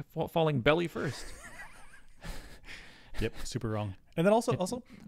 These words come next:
Speaker 2: what started them?
Speaker 1: It, it's
Speaker 2: What,
Speaker 1: the
Speaker 2: what, what pushed them off the edge?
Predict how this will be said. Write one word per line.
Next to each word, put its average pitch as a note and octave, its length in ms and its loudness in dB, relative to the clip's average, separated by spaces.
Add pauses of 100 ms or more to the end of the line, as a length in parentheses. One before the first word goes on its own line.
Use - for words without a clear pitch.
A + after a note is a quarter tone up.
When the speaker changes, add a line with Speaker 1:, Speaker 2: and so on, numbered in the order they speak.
Speaker 2:
what G#3+ 200 4
started E3 500 -4
them? F2 180 -10 (1400)
Speaker 1:
It, C3 120 4
it's - 140 2
Speaker 2:
What, F3+ 160 -2
Speaker 1:
the B2+ 300 6
Speaker 2:
what, - 80 -4
what F#3 140 -2
pushed - 200 -2
them E3+ 100 -4
off E3+ 140 -6
the D#3 100 -8
edge? - 300 -16